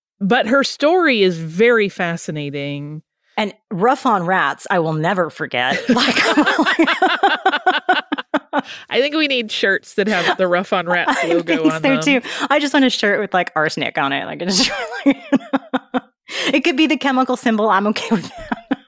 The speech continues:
Speaker 1: Right. Arsenic. Just arsenic. There is that beautiful, uh, piece of art from the eighteen hundreds called the Arsenic Waltz. That's, like, a, a man and woman.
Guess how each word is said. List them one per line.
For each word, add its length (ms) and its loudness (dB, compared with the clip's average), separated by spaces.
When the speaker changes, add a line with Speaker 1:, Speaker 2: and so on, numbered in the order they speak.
Speaker 1:
Right. 320 -4
Arsenic. 640 -12
Just 160 -18
arsenic. 540 -6
There 180 4
is 180 4
that 220 2
beautiful, 840 2
uh, 480 0
piece 320 -4
of 220 2
art 640 -2
from 580 -2
the 200 0
eighteen 280 -4
hundreds 340 2
called 220 0
the 140 0
Arsenic 420 -2
Waltz. 480 0
That's, 300 -4
like, 160 2
a, 300 2
a 120 -6
man 340 -2
and 160 -4
woman. 600 -4